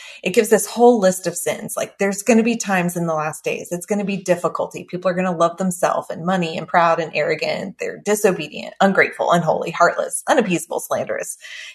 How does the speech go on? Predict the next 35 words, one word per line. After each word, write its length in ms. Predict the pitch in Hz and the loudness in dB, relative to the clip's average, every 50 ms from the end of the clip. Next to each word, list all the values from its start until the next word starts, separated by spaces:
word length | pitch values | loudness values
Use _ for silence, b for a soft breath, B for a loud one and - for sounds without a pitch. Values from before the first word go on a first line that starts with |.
| B | B
you 80 | 196 185 | 2 2
know, 120 | 143 107 | 2 4
no 220 | 180 208 240 247 247 | 6 8 8 8 6
self-control, 640 | 247 - 208 196 - - 160 156 - - - - 175 | 6 6 4 4 4 -2 -6 -4 -2 -4 -4 -2 2
not 260 | 208 226 226 208 - | 4 4 4 6 4
loving 240 | 190 170 165 151 151 | 2 2 2 -2 0
good, 200 | - 95 - 175 | 0 -2 -2 -2
treacherous, 600 | - - 233 214 208 - - 98 - - - - | 2 4 4 4 4 0 -4 -4 -4 -8 0 2
reckless. 340 | 233 196 190 - - - - - | 2 2 4 2 0 0 2 2
I 60 | 208 | 2
mean, 200 | 220 202 196 190 | 4 4 4 4
like, 260 | 180 170 160 147 139 - b b b b _ _ - 151 - _ _ | 4 4 4 2 2 -2 b b b b _ _ -20 -20 -20 _ _
bad 400 | 240 208 196 185 196 202 185 156 | 4 4 6 6 4 4 4 4
list 260 | 170 175 165 - - | 4 4 4 4 0
of 140 | 165 147 - | -2 -2 0
things. 280 | - 151 110 120 165 - | -2 -4 -4 -4 -8 -8
And 120 | 151 160 | -4 -2
you're 80 | 160 151 | 0 -2
like, 140 | 151 - 196 | -2 0 4
"Man, 180 | 226 277 220 | 4 6 6
these 180 | 208 233 233 185 | 6 4 4 2
are 60 | - | 2
awful 280 | - 160 165 - - 151 | 4 4 2 2 -2 -10
people." 320 | - 165 165 - - - | -10 -14 -10 -8 -8 -8
And 100 | - 151 156 | -6 -4 -2
then 80 | 165 | -2
in 80 | 180 185 | 0 2
verse 200 | 180 180 180 - | 2 2 2 2
five, 220 | - 165 156 147 | 2 2 2 2
it 140 | 151 147 - | 0 -4 -2
says 180 | - 147 143 - | -2 -2 0 2
this, 180 | - - - - - _ _ _ _ _ _ _ _ _ _ _ | 0 0 0 -2 -12 _ _ _ _ _ _ _ _ _ _ _
"Having 340 | - 220 220 196 208 196 190 | 0 0 2 2 2 2 2
the 120 | 190 202 | 4 4
appearance 840 | 165 - - - - - 370 349 220 151 139 151 180 - - - | 2 2 2 -10 -4 2 4 6 6 6 4 0 -4 -6 -8 -10